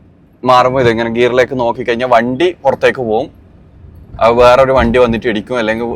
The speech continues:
റോഡിന് പുറത്തേക്ക് പോയി കഴിഞ്ഞാൽ നിങ്ങൾക്ക് പിന്നെ കൺട്രോൾ കൊണ്ടുവരാൻ വേണ്ടിയിട്ട് പറ്റില്ല, വണ്ടി പോയിട്ട് മറിയും. അപ്പോൾ അങ്ങനെയുള്ള ഒരു മിസ്റ്റേക്ക് ചെയ്യാൻ വേണ്ടിയിട്ട് ഒരിക്കലും പാടില്ല. നമ്മൾ, ആ,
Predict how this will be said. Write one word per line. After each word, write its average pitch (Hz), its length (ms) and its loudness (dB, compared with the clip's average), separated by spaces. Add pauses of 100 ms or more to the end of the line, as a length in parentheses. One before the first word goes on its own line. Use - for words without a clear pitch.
റോഡിന് 113 360 0
പുറത്തേക്ക് 117 440 -4
പോയി 110 180 -4
കഴിഞ്ഞാൽ 117 300 -6
നിങ്ങൾക്ക് 104 300 -10
പിന്നെ 110 240 -6
കൺട്രോൾ 104 340 -2 (280)
കൊണ്ടുവരാൻ 104 320 0
വേണ്ടിയിട്ട് 104 300 -10
പറ്റില്ല, 104 260 -4 (140)
വണ്ടി 104 280 -6
പോയിട്ട് 98 260 -8
മറിയും. 90 240 -8 (520)
അപ്പോൾ 139 200 2
അങ്ങനെയുള്ള 180 420 0
ഒരു 165 140 -4
മിസ്റ്റേക്ക് 143 440 -4 (160)
ചെയ്യാൻ 127 280 2
വേണ്ടിയിട്ട് 123 280 -6
ഒരിക്കലും 156 420 -4
പാടില്ല. 113 360 2
നമ്മൾ, 120 200 -4 (720)
ആ, 113 40 0